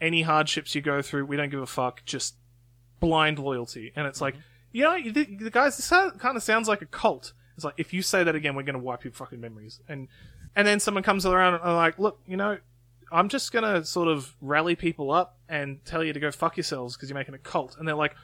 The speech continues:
Speaker 1: "Oh God, no, how could this happen? We weren't expecting that." It's like, "Yeah, you guys kinda seem like the bad guys." I mean, you're clearly the good guys. That's the whole point of you.
Speaker 2: Yeah.
Speaker 1: But, um,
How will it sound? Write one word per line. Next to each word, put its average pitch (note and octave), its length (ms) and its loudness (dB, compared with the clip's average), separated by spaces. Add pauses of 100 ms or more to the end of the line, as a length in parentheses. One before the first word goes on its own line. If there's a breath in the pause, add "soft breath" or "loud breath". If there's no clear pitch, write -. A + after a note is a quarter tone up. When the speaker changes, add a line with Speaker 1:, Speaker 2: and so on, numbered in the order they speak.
(380 loud breath)
Speaker 1:
"Oh A3+ 280 10
God, G#3+ 360 8
no, F#3+ 520 4
how G#3 200 2
could G3 140 -6
this F#3 120 -4
happen? G3 340 0
We D3+ 80 -4
weren't E3 180 -2
expecting E3+ 440 -4
that." C3 160 -6
It's C#3+ 120 -14
like, D3 240 -12
"Yeah, A#3+ 100 -6
you A#3+ 180 -10
guys D4 340 -6
kinda G3+ 320 -12
seem E3+ 240 -14
like D#3+ 160 -18
the - 80 -20
bad - 260 -20
guys." - 360 -18
I F#3+ 60 -2
mean, G#3 160 -2
you're G#3+ 100 2
clearly F3+ 380 -2
the D3+ 100 -6
good C#3+ 200 -8
guys. B2 280 -10
That's - 120 -14
the C3+ 100 -12
whole C3+ 140 -12
point B2 300 -10
of A2+ 80 -10
you. A#2 140 -12 (240 soft breath)
Speaker 2:
Yeah. A2 140 -12
Speaker 1:
But, B2+ 260 -6
um, B2 280 -8